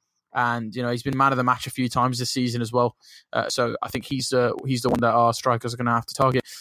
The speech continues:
I think it's a Scott Hogan game as well. Um, as much as I love, uh, Lewis Grabban, you know, after the game on Tuesday night, uh, it might be one of those where you've gotta give Scotty a run out. Um, and I think this is the kind of game where,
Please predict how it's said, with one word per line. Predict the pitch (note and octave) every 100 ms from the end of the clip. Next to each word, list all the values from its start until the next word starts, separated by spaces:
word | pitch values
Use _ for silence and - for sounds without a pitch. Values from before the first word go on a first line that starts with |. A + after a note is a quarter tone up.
| - _ _ -
I | A3
think | - A3+ G3
it's | F#3
a | D#3+
Scott | F#3+ D#3
Hogan | E3 E3 D#3+
game | D#3 D#3+
as | D3+ C3
well. | D#3 E3 - _ _
Um, | D3 D3 B2+
as | C#3+
much | E3
as | -
I | D#3+
love, | D#3 C#3+ -
uh, | - D3 C#3+ C#3 C3+ B2+
Lewis | C3+ C#3+ C#3
Grabban, | - D3 C#3+ D3+ - _
you | C3+
know, | C3 C3 -
after | D3 - E3+ D3 C#3 - _ _
the | C#3
game | C#3+ C#3 C#3 B2+ - _
on | C3+ B2+
Tuesday | B2 D3 C#3 B2 C3
night, | C3 C3+ - _ _ -
uh, | A2
it | C3
might | C#3
be | B2+
one | C3+ C3+
of |
those | B2+ C3 A#2+
where | B2+
you've | B2
gotta | C3 B2+
give | B2
Scotty | - C#3+ C3+ C3
a |
run | B2+
out. | C3+ C#3 - _ _ _
Um, | - B2+ A#2
and | B2
I | B2
think | - A#2
this | C3 -
is | B2+
the |
kind | - B2
of | A#2
game | A#2 A#2
where, | A#2 A#2 A2+